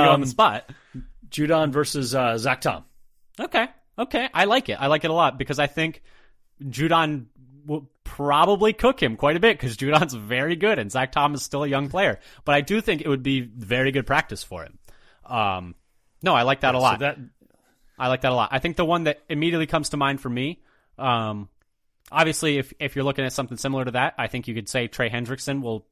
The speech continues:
Speaker 1: give, um, right tackle also a lot of, uh, interesting problems. The one that came to mind for me, though, was Ja'Marr Chase versus Jaire, because I just
Speaker 2: Uh-huh.
Speaker 1: think that that is going to be absolutely must-watch electric,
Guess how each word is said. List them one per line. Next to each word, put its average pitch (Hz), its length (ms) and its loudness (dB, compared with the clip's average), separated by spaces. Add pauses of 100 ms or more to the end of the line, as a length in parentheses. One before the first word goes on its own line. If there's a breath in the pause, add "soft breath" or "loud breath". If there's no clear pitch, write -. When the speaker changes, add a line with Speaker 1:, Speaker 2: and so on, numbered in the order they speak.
(140)
Speaker 1:
give, 120 300 -2 (340)
um, 104 400 -4 (180)
right 117 240 -2
tackle 117 300 -2
also 139 400 -6
a 143 80 -14
lot 117 180 2
of, 113 200 -8
uh, 113 220 -6
interesting 127 340 -10
problems. 135 320 -6 (320 loud breath)
The 147 100 2
one 165 160 6
that 180 80 2
came 185 120 2
to 185 60 0
mind 175 240 4
for 175 100 0
me, 165 120 2
though, 156 140 6
was 147 160 2
Ja'Marr 131 280 2
Chase 120 260 -2
versus 117 300 -6
Jaire, 95 380 -4 (300 soft breath)
because 135 300 -2
I 135 160 4
just 120 160 -2
Speaker 2:
Uh-huh. 117 60 2
Speaker 1:
think 101 220 -4
that 117 160 -10
that 110 280 2
is 117 120 -10
going 110 260 -4
to 107 80 -2
be 101 300 -8 (260)
absolutely 131 640 -2
must-watch 113 800 -2
electric, 110 760 -8